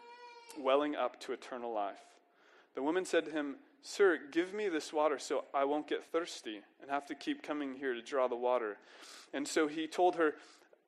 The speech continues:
"Go call your husband and come back." "I have no husband," she replies. Jesus said to her, "You are right when you say you have no husband. The fact is, you've had five husbands,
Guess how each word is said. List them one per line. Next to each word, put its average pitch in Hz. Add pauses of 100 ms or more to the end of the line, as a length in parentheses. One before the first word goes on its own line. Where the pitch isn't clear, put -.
(640)
"Go 190
call 196
your 175
husband 143
and 127
come 135
back." - (640)
"I -
have 123
no 120
husband," 131
she -
replies. 107 (1080)
Jesus 156
said 156
to 151
her, 151
"You 156
are 170
right 156
when 151
you 135
say 139
you 135
have 135
no 131
husband. 127
The 135
fact 165
is, 135
you've 147
had 127
five 190
husbands, 123